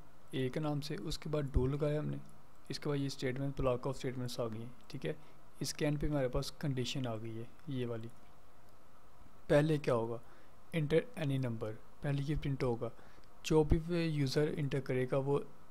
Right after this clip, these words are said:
ए में आके store हो जाएगी हमारे पास। Then क्या बोलेगा, वो print होगा you enter, फिर जो भी इसने enter किया होगा वो यहाँ पे save होकर हमें screen पे शो हो जाएगा console पे। तो कंडीशन क्या लगाई है हमने?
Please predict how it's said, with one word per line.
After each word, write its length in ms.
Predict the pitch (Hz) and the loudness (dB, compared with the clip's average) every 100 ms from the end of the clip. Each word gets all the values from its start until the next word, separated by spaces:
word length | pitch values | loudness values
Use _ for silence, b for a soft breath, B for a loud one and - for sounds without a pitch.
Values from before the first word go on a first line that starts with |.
| - | -2
ए 140 | 147 143 | 0 2
में 140 | 151 | 2
आके 300 | 143 120 147 | 2 2 0
store 320 | 156 - 131 | 0 0 0
हो 180 | 113 123 | 2 0
जाएगी 220 | 113 120 | 0 -2
हमारे 200 | 120 117 | 0 -2
पास। 320 | 117 117 113 - B B B B B B B - - - - | 0 -2 -2 -8 B B B B B B B -10 -10 -10 -4
Then 300 | 143 147 151 | 2 2 4
क्या 220 | 156 156 | 4 4
बोलेगा, 520 | 147 151 147 131 139 | 2 0 0 2 2
वो 140 | 139 143 | 2 0
print 320 | - 143 147 | 0 0 4
होगा 360 | 147 135 143 147 - | 4 4 2 -2 -2
you 120 | 147 151 | 0 0
enter, 500 | - 135 120 127 117 - - - | 2 0 4 4 2 -2 -8 2
फिर 100 | - | 2
जो 200 | 127 147 | 6 6
भी 80 | 151 | 6
इसने 260 | 156 156 151 | 4 4 0
enter 200 | 139 151 | 2 2
किया 260 | 151 165 | 2 4
होगा 140 | 147 143 | 4 4
वो 100 | 147 | 4
यहाँ 280 | 147 127 127 | 4 2 0
पे 180 | 151 160 - - - - - | -2 -2 -6 -10 -10 -10 -10
save 300 | - - 131 | -6 0 2
होकर 220 | 135 117 | 2 2
हमें 340 | 143 131 131 151 - - | 0 0 0 -2 -6 -8
screen 380 | - - 131 | -6 -2 -2
पे 160 | 123 135 | 0 -2
शो 220 | 131 143 | -2 -2
हो 260 | 143 147 120 | -2 -2 -2
जाएगा 200 | 123 123 123 | -2 -4 -2
console 420 | 131 120 123 117 | -2 2 2 2
पे। 200 | - - - B B B B B B - - - - | -2 -6 -8 B B B B B B -10 -10 -8 -4
तो 100 | 143 | -2
कंडीशन 540 | - 151 156 147 185 | 0 2 4 4 2
क्या 140 | 180 | 4
लगाई 340 | 170 156 135 131 | 4 6 4 4
है 60 | |
हमने? 320 | 131 120 131 | 2 2 2